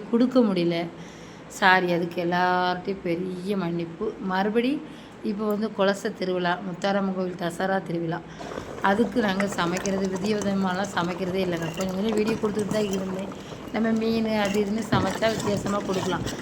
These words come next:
நம்ம வைக்கிறது டெய்லி இந்த சாம்பார் தான். சாம்பார் மட்டும் வைப்பேன்,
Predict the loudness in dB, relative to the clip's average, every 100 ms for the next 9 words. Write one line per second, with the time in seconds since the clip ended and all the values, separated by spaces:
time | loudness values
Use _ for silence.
0 | -6 -2 2 4 6 4 2 2 2 4
1 | 4 4 2 0 0 0 2 2 2 0
2 | -2 -2 0 2 4 2 2 -2 -2 0
3 | -2 -4 -4 -4